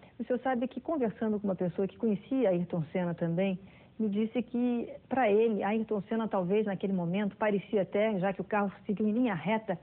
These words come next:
parecia que ele não tava nem coordenando o carro, que a impressão que, que ele tinha,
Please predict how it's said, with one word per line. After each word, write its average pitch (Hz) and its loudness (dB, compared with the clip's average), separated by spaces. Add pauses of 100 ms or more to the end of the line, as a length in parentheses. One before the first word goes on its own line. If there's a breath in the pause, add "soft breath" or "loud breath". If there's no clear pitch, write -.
(260 loud breath)
parecia 269 -2
que 294 -2
ele 269 2
não 269 2
tava 269 2
nem 262 4
coordenando 233 2
o - -6
carro, 196 0
que 170 -6
a 185 0
impressão 196 -2
que, 190 -4
que - -4
ele 175 0
tinha, 226 0